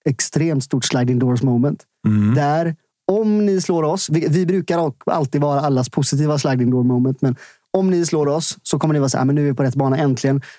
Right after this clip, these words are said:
Speaker 1: Vi har inte bara vunnit det här jävla låtsasderbyt mot Bayern som, där de liksom var helt värdelösa, utan vi kan faktiskt vinna riktiga fotbollsmatcher också.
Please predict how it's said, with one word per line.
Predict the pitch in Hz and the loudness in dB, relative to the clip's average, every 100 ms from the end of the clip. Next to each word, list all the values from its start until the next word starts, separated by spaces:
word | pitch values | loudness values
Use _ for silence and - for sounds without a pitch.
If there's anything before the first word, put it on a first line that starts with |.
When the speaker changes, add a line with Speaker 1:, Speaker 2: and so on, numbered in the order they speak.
| _ _ | _ _
Speaker 1:
Vi | 143 | 0
har | 139 | 0
inte | 135 | 0
bara | 147 139 131 | 0 2 2
vunnit | 143 131 117 | 2 2 2
det | |
här | 135 | 0
jävla | 131 123 | 2 2
låtsasderbyt | 131 131 127 123 123 127 127 | 0 0 0 0 0 0 0
mot | 123 | 0
Bayern | 131 123 123 131 | 0 2 2 2
som, | 131 127 | 2 0
där | 127 | 2
de | 123 123 | 2 2
liksom | 113 127 | 2 0
var | |
helt | 127 | 2
värdelösa, | 123 127 120 120 131 | 0 0 0 0 0
utan | 127 | 0
vi | 127 | 0
kan | 135 | 0
faktiskt | 139 123 | 0 0
vinna | 135 127 127 | 0 2 0
riktiga | 151 - 135 | -2 -2 -2
fotbollsmatcher | 151 139 127 127 139 | -2 -2 -2 0 0
också. | 135 - | 0 -2